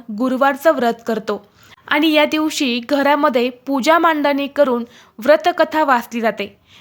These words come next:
जेव्हा तुम्ही ही कथा वाचत असेल, तेव्हा तुमच्या अंगावर अचानक काटे येत असेल, तरीसुद्धा हा शुभ संकेत मानला जातो. जेव्हा आपण ही कथा वाचत असतो,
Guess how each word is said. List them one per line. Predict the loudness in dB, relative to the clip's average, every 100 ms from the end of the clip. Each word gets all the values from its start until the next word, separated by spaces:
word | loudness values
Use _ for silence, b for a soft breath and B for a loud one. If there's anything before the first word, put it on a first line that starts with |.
| b
जेव्हा | -4 0 2 2 2
तुम्ही | -2 -4
ही | -6 -4
कथा | -4 -2 2 4
वाचत | 4 2 -2 -2
असेल, | -6 -4 -6 -8 _ _
तेव्हा | -6 -2 -2 0
तुमच्या | -2 0 2 2
अंगावर | 0 0 2 2 2 -2 -4
अचानक | -6 -2 -2 -2 -4 -8 0
काटे | 0 2 2
येत | 2 -2 -4
असेल, | -6 -6 -10 -14 b b b b b _
तरीसुद्धा | 2 2 2 -2 2 2 2
हा | -2 -4 -4
शुभ | -2 0 2
संकेत | 0 -2 -4 -6 -2
मानला | 0 0 0
जातो. | 0 -4 -8 -14 B B B B -2
जेव्हा | 0 2 2 2 0
आपण | -2 0 0 0
ही | -6 -4
कथा | -4 0 2 2 -2 _ -8
वाचत | 0 0 0 -4
असतो, | -4 -4 -8 -10